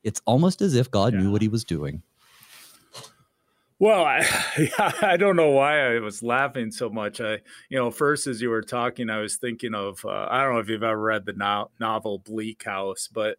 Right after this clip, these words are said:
Speaker 2: <laughs> you know,
Speaker 1: Mm-hmm.
Speaker 2: that he, uh, Dickens is bringing up that reality of, you know, just how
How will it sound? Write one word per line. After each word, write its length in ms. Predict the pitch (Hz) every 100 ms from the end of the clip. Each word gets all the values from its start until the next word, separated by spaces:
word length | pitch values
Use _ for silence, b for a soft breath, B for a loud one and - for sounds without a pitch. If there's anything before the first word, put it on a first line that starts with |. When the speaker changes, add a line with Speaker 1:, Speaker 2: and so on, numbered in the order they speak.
| B
Speaker 2:
<laughs> 140 | 185 202
you 160 | 175 170
know, 140 | 190 160
Speaker 1:
Mm-hmm. 80 |
Speaker 2:
that 200 | 147 131 117
he, 220 | 147 -
uh, 280 | 127 120 113
Dickens 560 | 101 143 139 143 123 110
is 200 | 113 98
bringing 460 | - 127 123 117
up 220 | 117 120 -
that 240 | 110 104
reality 720 | 113 107 110 117 113 107 107
of, 260 | 104 101 - B B B
you 160 | - 117
know, 140 | 110
just 240 | 107 110 -
how 360 | 117 113 113